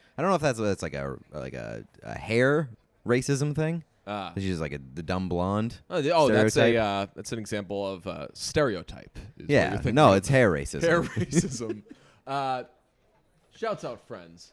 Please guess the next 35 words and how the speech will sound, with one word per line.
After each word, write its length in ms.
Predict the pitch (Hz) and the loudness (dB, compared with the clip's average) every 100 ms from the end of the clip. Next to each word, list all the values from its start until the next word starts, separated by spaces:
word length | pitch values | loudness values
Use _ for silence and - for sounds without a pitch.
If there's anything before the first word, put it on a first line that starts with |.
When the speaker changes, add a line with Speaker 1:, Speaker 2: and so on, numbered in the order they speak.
| _ 170 | _ -6
Speaker 2:
Also, 440 | 202 208 220 190 135 | -6 -4 -8 -8 -12
Phoebe 420 | - 226 247 254 | -14 -10 -8 -6
would 180 | 214 190 | -4 -4
have 160 | 156 127 | -4 -10
w-, 140 | 151 | -16
F-, 260 | 120 - 160 | -16 -20 -16
Friends, 420 | - 240 339 349 | -6 -4 -4 -8
if 180 | - 143 | -10 -10
you 100 | 151 | -8
made 220 | 147 135 | -8 -8
minor 360 | 110 113 139 139 | -8 -8 -6 -8
tweaks 540 | - - 123 123 - - | -10 -10 -10 -10 -16 -6
to, 340 | 170 170 175 - _ _ _ _ _ _ _ - | 0 0 0 -8 _ _ _ _ _ _ _ -2
would 320 | 131 208 175 | 8 10 10
work 340 | 135 139 - | 8 6 4
today. 440 | - 90 78 78 98 _ - | -6 -6 -6 -10 -18 _ -4
If 100 | 123 | 0
you 80 | 165 | 4
were 120 | 170 | 4
just 160 | 165 156 | 4 2
like, 200 | 147 - | 0 4
"Yo, 120 | 147 | 2
Phoebe 300 | 113 147 143 | 2 0 2
does 200 | 135 117 | 2 2
drugs," 460 | 120 117 80 - - | 2 0 0 -8 -8
everyone 200 | 123 120 | -4 -2
would 60 | 117 | 0
be 60 | 117 | 0
like, 160 | 110 - | 0 0
"Oh, 140 | 107 | 0
cool. 340 | - 104 - - | 0 -4 -4 -8
You're 120 | - 110 | -8 -4
so 160 | 110 | -4
brave, 300 | 101 90 80 | -2 -6 -8
Phoebe." 380 | - 78 78 | -14 -12 -12